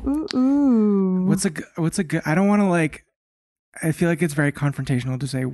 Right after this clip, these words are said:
Speaker 2: "What's the last <laughs> date you've been on?" But, like, what's a good way? Where should we start this conversation?
Speaker 1: Yeah, how should we begin?
Speaker 2: Yeah.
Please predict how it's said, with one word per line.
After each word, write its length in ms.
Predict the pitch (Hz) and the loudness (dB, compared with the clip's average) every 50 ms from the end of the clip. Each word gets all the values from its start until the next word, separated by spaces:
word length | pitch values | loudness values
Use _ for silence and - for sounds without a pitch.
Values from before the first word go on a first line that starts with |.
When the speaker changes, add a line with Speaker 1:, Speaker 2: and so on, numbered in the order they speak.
| 143 - _ - - - - _ _ | -8 -12 _ -20 -20 -20 -20 _ _
Speaker 2:
"What's 200 | - - 131 - - | -6 -4 -4 -4 -4
the 60 | 135 | -6
last 340 | 131 135 135 135 120 - - | -6 -4 -4 -6 -6 -2 0
<laughs> 0 | |
date 340 | 156 123 - 254 185 165 143 | 2 2 2 2 2 2 0
you've 180 | 202 196 - - | 0 0 -2 -4
been 200 | 170 165 165 165 | -4 -4 -2 -2
on?" 260 | 151 147 143 143 143 - 139 180 185 170 - - - | -2 -2 -4 -4 -6 -8 -10 -10 -10 -12 -12 -8 -4
But, 120 | 165 160 | -4 -2
like, 200 | 151 147 143 139 | 0 0 -2 -2
what's 340 | 151 139 147 151 147 - - | -2 -2 -2 -2 -2 -2 -4
a 60 | 151 | -4
good 240 | 123 143 147 143 131 | -2 -2 -2 -2 -2
way? 220 | 127 139 135 135 131 - | -2 -2 -2 -2 -2 -4
Where 160 | - 143 143 135 | -4 -4 -4 -4
should 160 | - - 151 | -6 -6 -6
we 100 | 143 139 | -6 -6
start 320 | - - - 127 127 - | -6 -6 -8 -8 -8 -8
this 140 | - 131 - | -10 -14 -12
conversation? 240 | - - - 202 208 220 | -8 -2 0 2 2 2
Speaker 1:
Yeah, 180 | 214 202 175 180 | 2 2 0 0
how 200 | 175 - 202 196 | 0 0 0 0
should 160 | 196 - 220 202 | 0 0 0 0
we 80 | 202 | 0
begin? 540 | 180 185 175 180 180 185 180 175 175 190 185 180 | 0 0 -2 -2 -2 -2 0 0 0 0 0 -2
Speaker 2:
Yeah. 240 | - - 185 139 | -2 -4 -4 -4